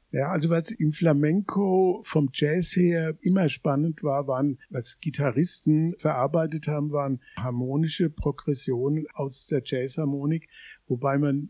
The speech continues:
sehen muss, die Gitarristen müssen ja ganz Großes leisten. Also die modernen, egal wer das ist, auch nach Nunez und Vicente Amigo,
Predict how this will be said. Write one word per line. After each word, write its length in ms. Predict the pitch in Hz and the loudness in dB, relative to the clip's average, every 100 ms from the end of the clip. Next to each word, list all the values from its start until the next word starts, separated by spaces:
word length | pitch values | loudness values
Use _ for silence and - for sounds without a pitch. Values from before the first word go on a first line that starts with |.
| _ | _
sehen 400 | - 135 131 151 | -10 -4 0 2
muss, 340 | 156 170 - - | 2 0 -2 -6
die 80 | 131 | -6
Gitarristen 920 | - 156 143 135 185 - 143 156 139 _ | -4 0 0 2 0 0 -2 0 -2 _
müssen 300 | - 143 147 | 0 0 2
ja 120 | 151 127 | 0 0
ganz 300 | 139 135 - | -4 -8 -8
Großes 480 | - 147 151 165 - | -4 -2 -2 -4 -4
leisten. 600 | 117 139 147 - 151 165 _ - - | -2 -4 -4 -4 -4 -6 _ -20 -10
Also 200 | - 131 | -8 -4
die 100 | 131 | -2
modernen, 480 | 127 120 120 135 139 | -2 -2 -2 -2 -2
egal 440 | 139 - 123 123 | -4 -6 -6 -2
wer 140 | 123 123 | -2 -2
das 200 | 123 131 | -4 -6
ist, 240 | 147 - | -6 -2
auch 160 | 135 123 | -2 0
nach 260 | 127 117 | -2 -2
Nunez 760 | 139 156 135 139 139 143 135 170 | -2 0 4 4 4 2 0 -2
und 280 | 139 127 - 151 | 0 -2 -4 -6
Vicente 520 | 123 - 131 127 131 | -4 0 0 0 0
Amigo, 540 | 123 139 147 143 135 | 2 2 2 2 2